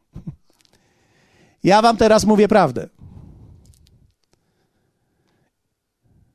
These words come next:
Werset dziesiąty mówi tak,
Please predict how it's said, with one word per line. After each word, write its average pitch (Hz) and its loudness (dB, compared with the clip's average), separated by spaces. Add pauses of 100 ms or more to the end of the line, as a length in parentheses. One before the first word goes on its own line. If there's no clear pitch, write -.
(300)
Werset 226 0
dziesiąty 202 -2 (840)
mówi 185 -2
tak, - -4